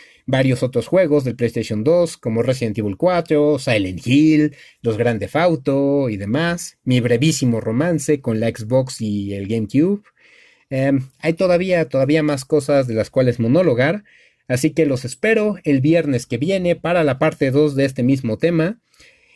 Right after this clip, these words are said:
y ya después vemos qué tan factible es ponerme a analizar los juegos uno por uno. Por lo pronto, queridos, acuérdense de seguirme en Facebook, Twitter e Instagram como arroba darlovito, D A R T H L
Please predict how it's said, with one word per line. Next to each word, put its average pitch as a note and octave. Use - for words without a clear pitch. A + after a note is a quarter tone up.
y D#3
ya G3+
después F#3+
vemos E3+
qué D#3+
tan D#3
factible C#3+
es C#3+
ponerme C3
a -
analizar B2
los A#2+
juegos B2
uno A#2+
por F#2+
uno. F2+
Por C4
lo G#3+
pronto, G#3
queridos, E3+
acuérdense D3
de F3+
seguirme D3+
en A2+
Facebook, D#3+
Twitter D3+
e A#2+
Instagram D3
como D#3
arroba C3+
darlovito, C#3
D D3+
A D3
R D#3
T D#3
H D3+
L C#3